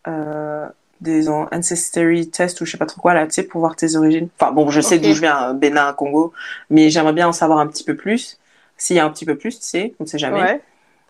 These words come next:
Speaker 1: Et du coup, faire une liste, euh, voir la liste des pays, euh, de mes pays d'origine et, euh, voyager, en fait, euh, dans tous ces pays. Euh,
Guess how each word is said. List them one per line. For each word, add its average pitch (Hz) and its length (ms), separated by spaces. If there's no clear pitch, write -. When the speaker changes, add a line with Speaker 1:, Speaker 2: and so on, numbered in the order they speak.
Speaker 1:
Et 175 200
du 170 140
coup, 214 160
faire 196 240
une 160 180
liste, 175 360
euh, 147 240
voir 175 280
la 165 120
liste 175 240
des 160 100
pays, 160 400
euh, 139 500
de 160 100
mes 160 140
pays 160 220
d'origine 160 640
et, 160 180
euh, 151 120
voyager, 151 540
en 151 100
fait, 156 320
euh, 135 300
dans 135 180
tous - 120
ces - 160
pays. 160 380
Euh, 143 400